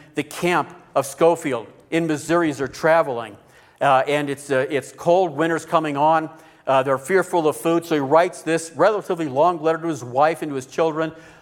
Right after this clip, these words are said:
hoping they can make it through the winter, set aside enough firewood to survive. It's a very moving, passionate letter.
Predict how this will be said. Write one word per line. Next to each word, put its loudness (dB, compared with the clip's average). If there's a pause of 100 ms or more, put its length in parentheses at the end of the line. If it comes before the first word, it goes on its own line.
(120)
hoping 4
they -2
can -2
make 0
it -8
through 0
the -2
winter, 0 (200)
set 2
aside 2
enough -2
firewood 2
to -8
survive. 2
It's -4
a -2
very 0 (340)
moving, 0
passionate -2
letter. 0